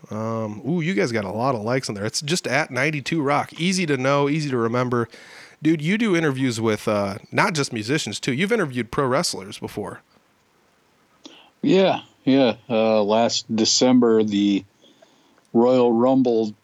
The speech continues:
Speaker 2: twenty twenty champion and now current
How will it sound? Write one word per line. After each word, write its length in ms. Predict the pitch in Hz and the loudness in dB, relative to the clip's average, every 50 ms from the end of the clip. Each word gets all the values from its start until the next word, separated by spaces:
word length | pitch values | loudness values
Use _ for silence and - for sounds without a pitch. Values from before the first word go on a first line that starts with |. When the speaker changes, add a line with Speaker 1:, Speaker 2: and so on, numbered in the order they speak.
| _ - | _ -10
Speaker 2:
twenty 360 | - - 151 143 135 131 123 | -2 0 2 4 4 2 2
twenty 400 | - - - 151 147 143 135 127 | 0 -2 0 2 2 4 2 2
champion 800 | - - - - 156 151 151 147 135 - 143 147 147 147 147 | 0 -2 -2 -2 0 0 0 0 0 0 0 2 2 2 2
and 420 | 131 113 110 110 107 104 104 98 - - _ _ _ _ _ _ | 2 2 2 2 2 2 0 -2 -4 -8 _ _ _ _ _ _
now 440 | - 107 117 123 127 127 127 120 107 120 - | -2 0 2 4 4 4 4 2 0 -2 -8
current 760 | - - - - - 139 135 131 131 131 127 120 120 120 - | -14 -16 -12 -8 -6 -4 -2 0 2 2 2 0 0 -4 -6